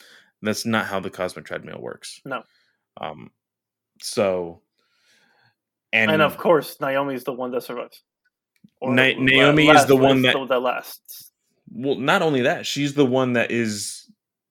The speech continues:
Speaker 1: that is the key to opening up the gate to whatever dimension that they need to open and blah, blah, blah.
Speaker 2: Uh,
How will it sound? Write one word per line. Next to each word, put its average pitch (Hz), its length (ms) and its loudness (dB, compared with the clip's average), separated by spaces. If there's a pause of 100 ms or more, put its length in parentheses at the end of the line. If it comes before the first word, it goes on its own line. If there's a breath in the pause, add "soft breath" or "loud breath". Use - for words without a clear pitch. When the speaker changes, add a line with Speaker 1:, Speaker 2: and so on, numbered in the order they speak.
(600)
Speaker 1:
that 110 160 0
is 104 200 -6
the 113 100 -4
key 120 360 -2
to - 140 -6
opening 107 360 -2
up 101 160 -6
the 101 100 -4
gate 98 360 -2
to 101 80 -10
whatever 95 440 -2
dimension 95 460 -10
that 90 120 -8
they 90 120 -10
need 87 200 -16
to - 100 -10
open 90 300 -10
and 85 120 -14
blah, - 100 -4
blah, 90 360 -6
blah. 90 120 -8
Speaker 2:
Uh, - 720 -8